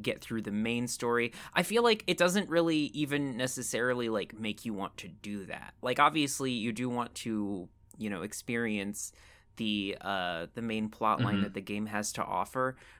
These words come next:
Speaker 1: but it, it does not make you want to rush to find that ending.
Speaker 2: Yeah.
Speaker 1: It kind of, like,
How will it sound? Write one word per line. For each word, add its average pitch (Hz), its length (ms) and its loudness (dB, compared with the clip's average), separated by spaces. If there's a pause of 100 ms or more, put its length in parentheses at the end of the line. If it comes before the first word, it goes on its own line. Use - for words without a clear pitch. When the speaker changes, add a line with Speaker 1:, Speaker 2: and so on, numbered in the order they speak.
(100)
Speaker 1:
but 151 220 2
it, 156 260 0
it 156 200 2
does 160 200 4
not 180 260 4
make 139 240 -2
you 135 140 2
want 113 420 0
to 113 160 -2
rush 98 680 0
to - 140 -2
find 104 400 -2
that 92 180 -2
ending. 107 380 -2
Speaker 2:
Yeah. 90 180 2 (440)
Speaker 1:
It - 180 2
kind 147 300 2
of, 147 160 -2
like, 135 300 2